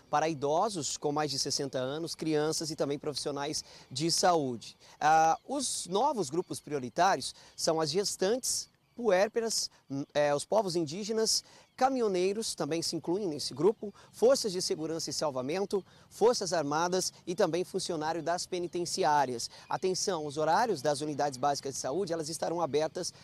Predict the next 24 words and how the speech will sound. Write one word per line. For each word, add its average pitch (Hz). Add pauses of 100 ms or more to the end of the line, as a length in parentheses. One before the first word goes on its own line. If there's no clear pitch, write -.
(120)
das 151
oito 208
às 170
dezesseis 143
horas 135 (420)
e 277
a 214
unidade 202
de 170
saúde 175
da 190
hora 185
estará 170
aberta 165
das 160
oito 185
às 160
dezoito 175
horas, 165 (220)
porque 180
a 165
unidade 180
de 170
imunização 165